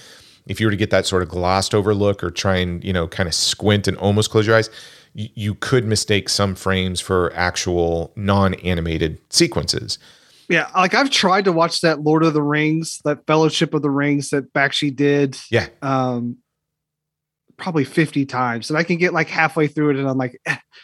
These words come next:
Speaker 2: just something about the way it looks just doesn't vibe with me. Um,
Speaker 1: And I think a lot of people bring him up, uh, because he did, like, American Pop, Wizards, The Lord of the Rings.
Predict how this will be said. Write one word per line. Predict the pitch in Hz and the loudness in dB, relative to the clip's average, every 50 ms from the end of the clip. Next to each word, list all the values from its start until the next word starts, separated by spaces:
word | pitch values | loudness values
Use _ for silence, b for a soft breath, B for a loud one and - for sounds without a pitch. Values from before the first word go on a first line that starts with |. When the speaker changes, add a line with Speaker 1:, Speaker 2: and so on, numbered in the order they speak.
| b b b b | b b b b
Speaker 2:
just | - 170 151 - | -6 -6 -4 0
something | - 185 196 196 247 226 220 | 0 0 2 2 2 2 4
about | 202 180 175 147 - | 4 2 2 2 2
the | 185 165 | 2 4
way | 165 170 170 | 4 4 2
it | 165 160 | 2 2
looks | 165 180 196 180 156 - - | 2 2 2 2 0 -4 -8
just | - 156 135 - | -10 -10 -8 -2
doesn't | - 160 160 165 156 156 170 165 156 151 - - _ _ _ b b b b b | 0 2 2 2 2 2 0 0 0 -2 -6 -12 _ _ _ b b b b b
vibe | 127 147 151 147 151 156 135 | 0 2 4 4 4 4 2
with | 135 131 123 - - | 0 -2 -2 -4 -4
me. | 127 123 117 117 117 113 - _ _ _ - | -4 -4 -4 -4 -6 -8 -10 _ _ _ -4
Um, | - 135 131 123 117 117 113 113 117 117 - | 0 0 2 2 0 -2 -4 -6 -8 -4 0
Speaker 1:
And | 143 139 | 2 2
I | 147 135 | 2 2
think | - - 156 160 | 2 2 2 4
a | |
lot | 139 127 127 127 | 4 4 4 4
of | 123 - | 2 2
people | 123 117 - 107 104 | 0 0 2 2 0
bring | 95 92 107 104 95 | 2 2 2 2 2
him | 92 101 104 101 | 2 2 2 4
up, | 98 92 92 - - _ _ - | 4 2 2 0 -4 _ _ -4
uh, | 98 98 95 95 92 | 0 0 2 2 0
because | 87 95 87 110 95 | 0 -2 0 0 0
he | 90 92 | 0 0
did, | 87 98 90 92 | 0 0 0 0
like, | 87 87 85 - | -4 -4 -4 -4
American | 90 92 82 85 - 78 73 | -2 -2 -4 -4 -6 -10 -8
Pop, | - - 107 104 98 98 95 - - - | -4 -2 0 2 2 2 0 -2 -6 -6
Wizards, | - 95 98 87 82 95 95 92 95 90 90 - - - - - | -2 0 0 2 2 2 2 0 0 -2 -4 -8 -10 -10 -10 -6
The | - 90 | -4 -2
Lord | 92 95 90 | 0 0 0
of | 87 85 | 0 -2
the | 80 | -2
Rings. | 87 92 95 92 90 90 90 90 90 87 - - | 0 0 2 2 0 -2 -4 -4 -6 -6 -8 -10